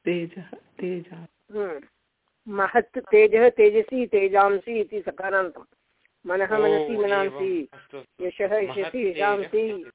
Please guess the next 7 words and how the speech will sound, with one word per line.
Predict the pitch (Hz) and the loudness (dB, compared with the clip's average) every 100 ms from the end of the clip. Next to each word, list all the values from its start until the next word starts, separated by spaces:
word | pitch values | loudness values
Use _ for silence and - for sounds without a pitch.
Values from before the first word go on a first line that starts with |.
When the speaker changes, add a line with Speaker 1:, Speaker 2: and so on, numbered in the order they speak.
| _ | _
Speaker 3:
सः। | _ 180 | _ -10
Speaker 2:
वचः | 180 196 214 | -10 -8 -4
वचसि, | 202 190 190 208 | -4 -4 -6 -4
वचांसि | 190 196 190 190 220 | -4 -4 -6 -8 -10
वत् | 196 - 269 269 _ _ _ _ _ _ _ - | -10 -4 -4 -4 _ _ _ _ _ _ _ 2
तेजः। | 208 190 196 180 - 202 | 4 4 -2 -4 -12 -14
महत् | 202 190 - 247 - | -6 -4 0 -2 2